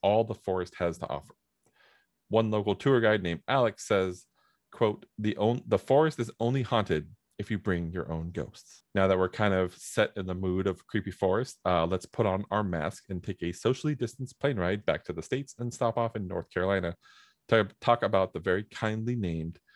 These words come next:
Devil's Tramping Ground. Located in Bear Creek, North Carolina, roughly fifty miles south of Greensboro, the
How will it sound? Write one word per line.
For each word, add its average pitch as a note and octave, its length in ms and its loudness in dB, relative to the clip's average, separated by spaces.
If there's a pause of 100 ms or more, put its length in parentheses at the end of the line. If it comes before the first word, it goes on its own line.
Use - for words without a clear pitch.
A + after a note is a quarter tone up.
(320)
Devil's E2 380 2
Tramping F2+ 340 -2
Ground. C#2 260 -8 (1800)
Located C#3 360 2
in A2 120 0
Bear A#2 300 2
Creek, - 480 -8
North G2 260 -2
Carolina, F2 420 0
roughly F2 280 -4
fifty - 280 -6
miles G#2+ 360 -2
south A2 240 2
of G2 120 -4
Greensboro, F#2 760 -4 (200)
the F2+ 120 -6